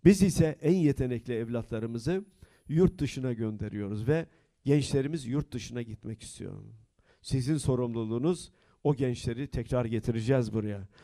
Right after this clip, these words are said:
Onlar büyük başarılar elde edecekler ve güzel icatların altına imza atacaklar ve bizler de gidip onlara bu başarılarından ötürü plaketlerini vereceğiz. Onları bu toplumun baş tacı yapacağız. Hep beraber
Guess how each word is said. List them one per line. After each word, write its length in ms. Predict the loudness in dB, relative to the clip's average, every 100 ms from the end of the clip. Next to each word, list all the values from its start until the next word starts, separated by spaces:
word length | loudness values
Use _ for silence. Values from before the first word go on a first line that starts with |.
| -8
Onlar 400 | 0 0 2 0
büyük 260 | 2 2 0
başarılar 480 | -2 0 -2 0 -2
elde 280 | -4 -2 -2
edecekler 680 | -2 -2 -2 2 2 2 -4 -16 _
ve 160 | 2 4
güzel 420 | 6 6 6 4
icatların 680 | 2 2 2 2 0 0 0
altına 400 | 0 0 -2 0
imza 360 | 0 0 0
atacaklar 680 | 2 2 2 2 2 0 0 -2 -16 _
ve 140 | 0 2
bizler 400 | 2 2 2 0
de 80 | -2
gidip 340 | 0 0 2
onlara 580 | 0 0 0 0 0 -4 _ _ _ _ _ _ _ _ _ _ 10
bu 140 | 10
başarılarından 760 | 10 6 2 2 0 2 0 0
ötürü 480 | 2 2 4 2
plaketlerini 840 | 0 -2 -2 -2 -4 -2 -2 -2 -2
vereceğiz. 640 | 0 0 -2 -2 -2 -2
Onları 460 | -2 0 0 -4 -2
bu 100 | 0
toplumun 520 | 0 -2 -2 -4 -4
baş 200 | -4 -4
tacı 340 | -4 -4 -4 -8
yapacağız. 520 | -6 -8 -8 -8 -4
Hep 200 | -2 0
beraber 440 | -2 -2 -4 -6